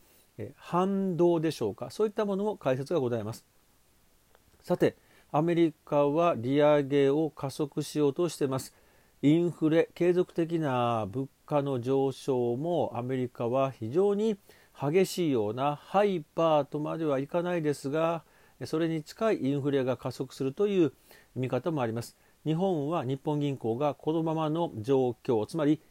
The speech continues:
異次元の金融緩和を続ける姿勢が鮮明になってきまして、さて、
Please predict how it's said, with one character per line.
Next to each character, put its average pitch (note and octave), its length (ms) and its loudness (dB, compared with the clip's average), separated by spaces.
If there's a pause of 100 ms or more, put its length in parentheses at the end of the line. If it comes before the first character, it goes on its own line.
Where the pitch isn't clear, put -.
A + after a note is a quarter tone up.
(240)
異 D3+ 100 2
次 G3 120 0
元 D3+ 200 4
の G#2+ 120 -4
金 F#3 300 -2
融 F3 280 2
緩 D#3 300 -4
和 E3 140 -4
を A#2 140 -2
続 G3 280 -2
け G#3 120 2
る F#3 140 2
姿 D#3 320 2
勢 C#3 40 4
が D3+ 140 0
鮮 F3+ 320 -2
明 F3 120 2
に E3 40 0
な D#3+ 140 -2
っ D3 40 -6
て - 320 -4
き - 160 -8
ま A2+ 160 -4
し - 120 -20
て、 D#3 220 2 (520)
さ E3+ 240 0
て、 - 240 -2